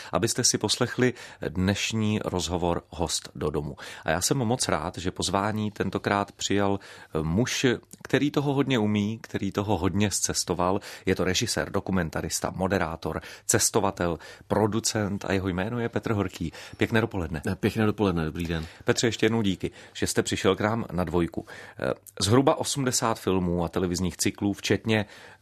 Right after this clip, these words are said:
Speaker 1: veleslavného, už dnes
Speaker 2: Hmm.
Speaker 1: můžeme říct, dokumentu a úspěšného Století Miroslava Zikmunda, v roce dva tisíce čtrnáct nominovaného na Českého lva. Řada knížek, které máte na svědomí,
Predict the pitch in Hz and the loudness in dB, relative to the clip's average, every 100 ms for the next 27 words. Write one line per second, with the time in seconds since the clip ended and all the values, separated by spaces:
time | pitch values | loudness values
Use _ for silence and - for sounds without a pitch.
0 | - 87 113 113 110 110 98 95 92 92 | -14 0 2 4 2 2 2 0 -2 0
1 | 92 - 92 110 92 92 92 90 87 92 | -2 -2 -2 0 0 2 2 2 0 -2
2 | - 90 95 92 85 101 - 92 90 - | 0 0 2 0 0 0 0 0 0 -2
3 | 95 85 90 80 85 - - 82 85 82 | -2 0 -2 -2 -4 -4 -2 -2 -2 -2
4 | 82 85 90 87 78 - 87 85 90 - | -2 -2 -2 0 -2 -4 -2 0 0 -2
5 | - - - - - - 50 - - - | -12 -20 -20 -16 -10 -8 -8 -10 -12 -2
6 | - 87 90 95 101 95 92 - 95 92 | 0 2 0 -2 -2 -2 -2 0 0 2
7 | - 95 92 92 87 87 85 85 90 80 | 2 2 2 2 2 2 0 -2 -2 -4
8 | 85 - 85 80 76 87 98 - - - | -4 -4 -2 -2 0 0 0 -4 -16 -16
9 | - - - - - - - 110 147 160 | -10 -10 -8 -10 -12 -8 -2 2 2 0
10 | 143 131 92 78 - - - - 85 82 | -2 -4 -2 -6 -6 -10 -10 -2 0 0
11 | 80 - 82 80 - 82 82 78 | -2 -2 -4 -2 0 0 0 -2